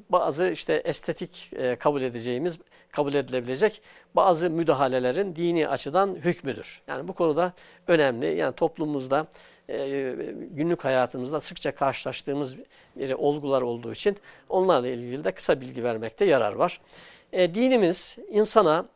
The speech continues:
e, diğer varlıklara göre çok özel bir yer veriyor değerli izleyenler.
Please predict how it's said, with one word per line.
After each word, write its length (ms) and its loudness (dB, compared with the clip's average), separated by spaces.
e, 480 6
diğer 260 10
varlıklara 640 6
göre 320 2
çok 240 0
özel 400 8
bir 120 -2
yer 380 0
veriyor 380 -6
değerli 300 -2
izleyenler. 640 -14